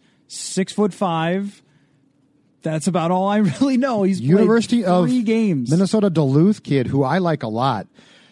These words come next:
Speaker 2: Now, the pressure's going to be high. That this is a big ask, uh, but i-, if he plays, I, I remember w-, watching him in college, and he's a talented player. He's not a flashy player, but that's fine.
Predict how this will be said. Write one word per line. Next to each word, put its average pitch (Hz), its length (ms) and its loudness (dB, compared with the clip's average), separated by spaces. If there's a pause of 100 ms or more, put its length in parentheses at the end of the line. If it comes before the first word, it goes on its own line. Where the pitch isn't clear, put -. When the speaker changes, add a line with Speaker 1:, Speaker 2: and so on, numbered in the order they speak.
(440)
Speaker 2:
Now, 147 140 0
the 147 60 0
pressure's 202 320 0
going 175 200 2
to 160 60 0
be 131 100 -2
high. 143 340 0
That 143 160 -4 (480)
this 165 160 0
is 170 80 0
a 160 60 4
big 143 180 2
ask, 120 400 -2 (160)
uh, 120 420 0
but 127 220 -4
i-, 139 140 -4
if 123 120 -6
he 165 100 0
plays, 143 640 -4 (840)
I, 131 240 -4
I 127 80 -4
remember 196 360 0
w-, 147 200 -2
watching 135 280 -4
him 123 40 -4
in 104 80 -6
college, 123 560 -6 (160)
and 123 340 -2
he's 202 200 -2
a 202 40 -2
talented 156 400 -2
player. 117 380 -4
He's 127 180 -4
not 156 160 2
a 220 60 -2
flashy 226 400 -2
player, 143 280 0
but - 120 -4
that's 151 240 -2
fine. 123 360 -2